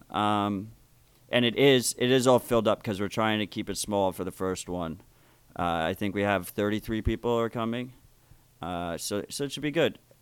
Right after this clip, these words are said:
I, I am extremely nervous about it. This is the first time we're doing a workshop.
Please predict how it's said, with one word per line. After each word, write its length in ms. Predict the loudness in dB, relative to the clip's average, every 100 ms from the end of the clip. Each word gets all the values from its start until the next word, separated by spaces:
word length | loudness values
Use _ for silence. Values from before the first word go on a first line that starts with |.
| 2
I, 200 | 4 6
I 120 | 6
am 160 | 6 4
extremely 600 | 2 -4 -2 0 2 4
nervous 520 | 4 2 0 -4 -14 -18 -20 _ -6
about 320 | 2 2 2
it. 200 | 0 -4 _
This 180 | -8 -6
is 100 | -8
the 80 | -4
first 220 | -4 -2
time 140 | -2
we're 80 | -4
doing 320 | -4 -4 -4
a 60 | -4
workshop. 640 | -4 -4 -4 -2 -2 -4